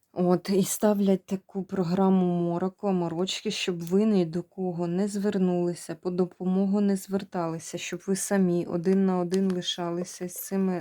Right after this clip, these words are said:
нападами. Тут порчі прям стоять. Може дуже сильно боліти голова. І,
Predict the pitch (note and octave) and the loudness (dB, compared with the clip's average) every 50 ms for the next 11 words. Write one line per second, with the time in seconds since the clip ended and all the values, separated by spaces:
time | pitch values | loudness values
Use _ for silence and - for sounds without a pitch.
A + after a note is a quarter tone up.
0 | - - F3 F3 F3 E3+ E3 - F3+ F3 F3 F#3 F#3 F#3 F#3 F#3 - - F3+ - | -4 -4 -4 -2 -2 -4 -4 -6 -6 -6 -4 -2 -2 -2 -2 -2 -4 -8 -12 -16
1 | _ _ - D#3+ D#3 - - - - - F#3+ - - G3 F#3+ F#3+ F#3 - - - | _ _ -12 -10 -10 -10 -12 -14 -14 -14 -16 -14 -10 -8 -6 -6 -8 -10 -12 -10
2 | G3 F#3+ F#3+ F#3+ F#3+ F#3+ F#3+ _ _ _ - - - - - - - - - - | -6 -6 -4 -4 -4 -6 -8 _ _ _ -20 -20 -20 -20 -20 -20 -20 -20 -20 -20
3 | - _ _ _ F#3+ F#3 G3+ G3 F#3+ F#3+ F3+ F3 E3+ F#3 F#3+ F3+ F#3+ F#3+ F#3+ - | -20 _ _ _ 0 2 2 2 2 2 0 0 0 0 2 2 2 2 2 0
4 | - G3+ G3+ F#3+ F#3+ F#3+ F#3 F3+ F3 F3 F3 E3+ F3+ F3+ F3+ - F#3 F3+ D#3+ E3 | 0 2 2 4 4 4 4 2 0 0 -2 0 -2 -2 -2 -4 -6 -6 -4 -2
5 | F3+ F3 F3+ F3+ F3 E3+ F3 D#3+ D#3+ E3+ E3+ E3 _ _ _ - - - - - | -2 -2 -2 -2 -4 -6 -8 -8 -6 -8 -8 -12 _ _ _ -20 -20 -20 -20 -20
6 | - - _ _ - F3 F3 F3 F3 F3 F3 F3 E3+ | -20 -20 _ _ -6 -2 0 0 2 2 2 0 0